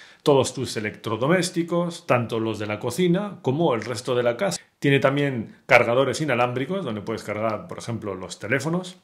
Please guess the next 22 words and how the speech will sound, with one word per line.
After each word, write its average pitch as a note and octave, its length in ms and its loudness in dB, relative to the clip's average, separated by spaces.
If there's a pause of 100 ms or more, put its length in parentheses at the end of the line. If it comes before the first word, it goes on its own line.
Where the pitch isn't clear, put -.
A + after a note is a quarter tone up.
(120)
Puedes B2 340 2
hacer B2+ 300 2
la A2 220 -2
colada, D3 500 0
puedes A2+ 220 -10
poner A#2+ 220 -6
la A#2+ 120 -2
lavadora C3+ 420 2
y F#3 60 -2
la F3+ 80 -2
secadora. F#3 600 -4
Os B2 180 -6
acordaréis A#2+ 540 4
de A#2 80 -4
que A2+ 100 -4
hay A#2 100 -2
un B2 160 -4
calvo A#2+ 400 4
en A2+ 100 -4
YouTube A#2+ 420 -2
que A2 160 -6
hizo A2+ 360 -4